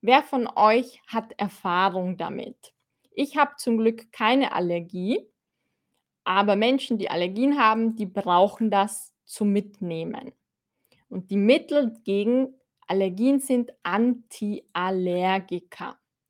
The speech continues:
Sehr gut. Boduk sagt, ich habe eine Allergie gegen Zitronen. Oh, mhm. Das habe ich noch nie gehört. Sehr gut. Also gegen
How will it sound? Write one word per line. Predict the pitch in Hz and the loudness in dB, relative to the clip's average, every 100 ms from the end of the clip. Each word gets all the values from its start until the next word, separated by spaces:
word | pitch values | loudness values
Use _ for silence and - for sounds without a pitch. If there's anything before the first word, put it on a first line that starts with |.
| _ _ _ _ _ | _ _ _ _ _
Sehr | _ - 196 196 | _ -2 2 4
gut. | 190 175 - - | 2 -4 -6 2
Boduk | 240 262 294 294 | 4 4 0 -2
sagt, | - 240 240 - | 0 2 2 -4
ich | 220 - | -12 -2
habe | 247 262 - | -2 -2 -8
eine | 190 208 208 - | -4 -2 -2 -2
Allergie | 190 190 185 220 247 | 0 0 0 -2 -2
gegen | 226 208 214 208 | -2 -2 -2 -4
Zitronen. | - - 196 190 190 294 247 180 - - - _ _ _ _ - | -14 -10 -10 -4 4 4 4 -4 -8 -14 -20 _ _ _ _ 2
Oh, | 233 330 233 - - | 6 8 8 4 -4
mhm. | 185 165 180 185 262 453 _ _ _ _ | -10 -8 -12 -8 -8 -10 _ _ _ _
Das | _ | _
habe | 214 220 | -6 -6
ich | 247 | -6
noch | 196 202 - | -10 -10 -8
nie | 220 311 | -6 -4
gehört. | 285 285 269 240 190 - - _ _ _ _ _ _ _ | -4 -2 -2 -2 -4 -8 -16 _ _ _ _ _ _ _
Sehr | - 220 220 233 | -8 -2 0 -2
gut. | - - _ _ _ _ | -6 -20 _ _ _ _
Also | 196 208 | -4 -4
gegen | 202 226 226 233 240 | -2 -2 0 0 -2